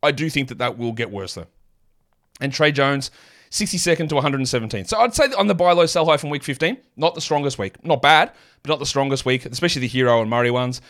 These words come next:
And you got the Doncic one, which is still to be determined, and the Caruso one, which is a, a soft, soft, uh, win. But again, we're not really gonna count that one. So overall, I think the results there are pretty, pretty solid.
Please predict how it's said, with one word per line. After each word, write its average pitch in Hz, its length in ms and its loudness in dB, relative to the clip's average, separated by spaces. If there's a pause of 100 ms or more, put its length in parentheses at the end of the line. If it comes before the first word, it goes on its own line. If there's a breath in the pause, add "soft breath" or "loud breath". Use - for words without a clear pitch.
(160 loud breath)
And 123 120 -4
you 123 60 -2
got 120 140 -4
the 107 60 -6
Doncic 123 360 -4
one, 113 160 -2
which 107 160 -8
is - 60 -8
still 117 180 -4
to 101 80 -6
be 107 100 -4
determined, 113 400 -6
and 104 100 -8
the 107 60 -8
Caruso 117 360 -4
one, 104 180 -4
which 104 140 -10
is 104 100 -8
a, 104 160 -6
a 107 140 -10
soft, - 340 -8
soft, - 320 -8
uh, 95 400 -10
win. 101 160 -10
But 95 160 -14
again, 95 220 -12
we're 98 80 -12
not - 100 -12
really 104 160 -8
gonna 98 140 -10
count 104 260 -10
that 98 100 -8
one. 104 120 -8
So 160 120 0
overall, 185 440 2 (320 soft breath)
I - 40 -8
think 156 140 -2
the 143 80 -6
results 131 400 0
there 123 360 0
are 113 360 2
pretty, 131 640 -6
pretty 135 180 -4
solid. - 320 -10